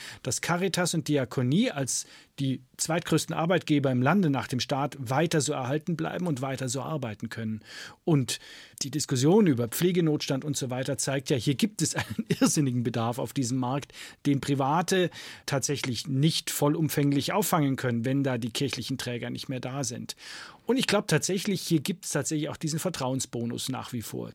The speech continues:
Die wirtschaften nicht in die eigene Tasche, die haben andere Prinzipien, die sind an Nächstenliebe, am barmherzigen Samariter orientiert.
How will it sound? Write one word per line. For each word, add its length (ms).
Die 140
wirtschaften 520
nicht 220
in 120
die 120
eigene 320
Tasche, 320
die 140
haben 300
andere 360
Prinzipien, 680
die 80
sind 220
an 140
Nächstenliebe, 760
am 140
barmherzigen 580
Samariter 640
orientiert. 720